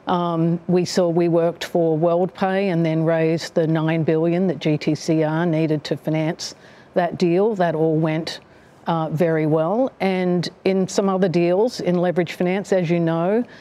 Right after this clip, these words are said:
as you move down the rating spectrum, it can become a little more hand-to-hand combat with the market. And we saw N C R get a,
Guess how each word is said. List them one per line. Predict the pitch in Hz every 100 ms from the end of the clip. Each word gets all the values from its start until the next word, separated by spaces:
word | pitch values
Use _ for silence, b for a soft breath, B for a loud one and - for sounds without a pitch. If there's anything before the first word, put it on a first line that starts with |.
| B B B
as | 180 165
you |
move | 175 180 170
down | 185 170
the | 170
rating | 165 170 175 180
spectrum, | - - 170 - 185 202
it | -
can | 196
become | 180 165 - 175 165
a | 165
little | 170 175
more | 165 165
hand-to-hand | 180 160 160 170 160 156
combat | - 170 165 185 202
with | 175 -
the |
market. | 165 160 175 - -
And | 185
we |
saw | 170 175
N | 170 170
C | 160 175
R | 180 190
get | 175 170
a, | 156